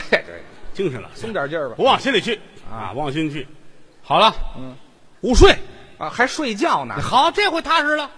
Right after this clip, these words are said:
Speaker 1: 啊，怎么呢？
Speaker 2: 炕上就自己了。
Speaker 1: 啊，对，对，全跑干净了。
Speaker 2: 啊。
Speaker 1: 嗯。
Speaker 2: 上屋里边儿睡觉去。
Speaker 1: 哦。
Speaker 2: 外边儿赶紧忙活，伺候着一切。
Speaker 1: 还伺候？
Speaker 2: 因为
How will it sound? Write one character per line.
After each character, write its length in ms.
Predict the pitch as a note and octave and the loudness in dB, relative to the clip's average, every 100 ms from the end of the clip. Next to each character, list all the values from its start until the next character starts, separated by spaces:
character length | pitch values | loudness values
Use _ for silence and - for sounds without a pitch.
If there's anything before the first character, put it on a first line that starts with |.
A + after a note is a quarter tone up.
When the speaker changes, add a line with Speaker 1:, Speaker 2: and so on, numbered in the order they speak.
| - | -10
Speaker 1:
啊， 120 | G3 | -6
怎 160 | D3+ | -6
么 60 | D3+ | -6
呢？ 160 | B3 B3+ | -8 -4
Speaker 2:
炕 140 | - C4 | 2 4
上 120 | B3 | 4
就 100 | C4+ | 2
自 160 | A#3+ | -2
己 80 | D#3 | -4
了。 180 | D3 B3+ - | -2 -4 -6
Speaker 1:
啊， 160 | G#3 A3 | -6 0
对， 140 | E3+ - D3 | 2 2 0
对， 240 | - F#2 D#2+ | -4 -8 -6
全 220 | D#3 G#3 | -6 -2
跑 180 | D3+ B2+ | -2 -2
干 180 | G3 | -4
净 120 | G#3+ F3 | -6 -12
了。 100 | D3+ | -10
Speaker 2:
啊。 320 | C3 D3+ D#3+ - - | -4 -2 -4 -8 -16
Speaker 1:
嗯。 160 | G#2+ G2+ - - - | -18 -16 -18 -14 -8
Speaker 2:
上 280 | A2 G#2+ | -6 -4
屋 80 | A2+ | -2
里 80 | A2 | -2
边 140 | G2 | -2
儿 100 | G2+ - - - - - - | -4 -6 -6 -6 -8 -18 -20
睡 200 | - A2 | -14 -12
觉 220 | G2+ G#2+ D#2+ | -10 -10 -12
去。 80 | - - | -20 -18
Speaker 1:
哦。 200 | G2+ F2+ _ - | -18 -18 _ -8
Speaker 2:
外 140 | C3+ | -4
边 120 | G2 | -2
儿 20 | A#2+ | 0
赶 120 | C#3+ | 0
紧 80 | C#3+ | 0
忙 160 | D3 | 2
活， 120 | D#3+ | 0
伺 180 | C3 A3 | 2 0
候 100 | C#3+ | 0
着 40 | C3 | -2
一 100 | A3 | -4
切。 220 | G#3 - - - | -4 -6 -10 -12
Speaker 1:
还 140 | F#3+ C#4 | -8 -8
伺 160 | - | -2
候？ 60 | F#3 | 2
Speaker 2:
因 80 | F#3 | 2
为 140 | F3 | 2